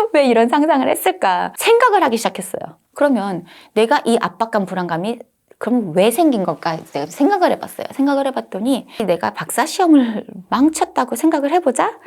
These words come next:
망치면 그럼 박사에서 떨어진 거야. 그러면 그냥 이제 학교에서 나오면 되는 거야. 근데 그랬을 때 왜 내가 불안한 걸까 생각해봤더니 "아, 우리 엄마가 실망을 하겠구나."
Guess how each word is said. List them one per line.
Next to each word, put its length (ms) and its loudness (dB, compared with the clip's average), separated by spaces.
망치면 640 0
그럼 140 0
박사에서 360 -6
떨어진 400 2
거야. 300 -2
그러면 380 2
그냥 400 0
이제 240 2
학교에서 460 2
나오면 440 4
되는 260 2
거야. 400 -4
근데 500 2
그랬을 400 -2
때 100 4
왜 360 2
내가 260 2
불안한 320 0
걸까 280 -4
생각해봤더니 640 -2
"아, 340 -10
우리 160 -4
엄마가 380 -6
실망을 540 -4
하겠구나." 580 -16